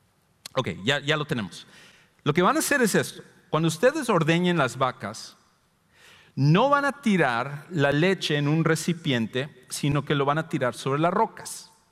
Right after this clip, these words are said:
Y cuando caiga sobre las rocas, entonces esa es una manera en la cual tú no estás violando el día de reposo, que no debes estar trabajando en el día de reposo. Y ellos dijeron, "Ok,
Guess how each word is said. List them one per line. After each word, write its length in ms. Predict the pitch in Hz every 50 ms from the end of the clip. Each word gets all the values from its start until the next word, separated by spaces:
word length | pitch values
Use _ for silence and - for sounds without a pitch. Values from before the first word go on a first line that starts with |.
| _ _ _ _ - - - - _ _ _ _ _ _ _
Y 80 | - 135
cuando 280 | 139 165 156 156 147
caiga 300 | 151 196 208 247 277 269
sobre 260 | 226 - 254 254 247 247
las 160 | 240 233 202
rocas, 440 | 185 156 147 143 - 175 170 156 170
entonces 560 | 156 139 - 156 - 160 143 - - - -
esa 220 | - 170 170 - 196
es 120 | - - -
una 280 | - 180 196 214 233 233
manera 380 | 226 214 175 135 123 127 139
en 100 | 147 156
la 100 | 143 131
cual 640 | - - - 185 196 208 175 120 117 113 120 135 147 - - _ _ _ _ _ _ _ _ _ _ _ _ _ _ _ -
tú 120 | 170 175
no 100 | 185 185
estás 480 | 175 175 - 131 117 117 - - - - - _ _
violando 840 | - 127 120 143 143 143 156 170 180 185 180 147 117 113 117 127 - -
el 180 | 160 135 131 123
día 200 | 123 127 120 117
de 80 | 135
reposo, 440 | 131 139 135 - 180 156 - - 123
que 80 | - 127
no 120 | 123 127
debes 220 | 135 135 139 123
estar 280 | 139 131 - - 135 -
trabajando 640 | - - 139 123 135 123 - - 170 175 180 151 127
en 80 | 120
el 100 | 117 110
día 180 | 107 117 113 113
de 80 | 110 104
reposo. 420 | 101 98 - - - - - - -
Y 60 | 127
ellos 120 | 139 143
dijeron, 220 | 127 135 143 139 151
"Ok, 140 | 151 160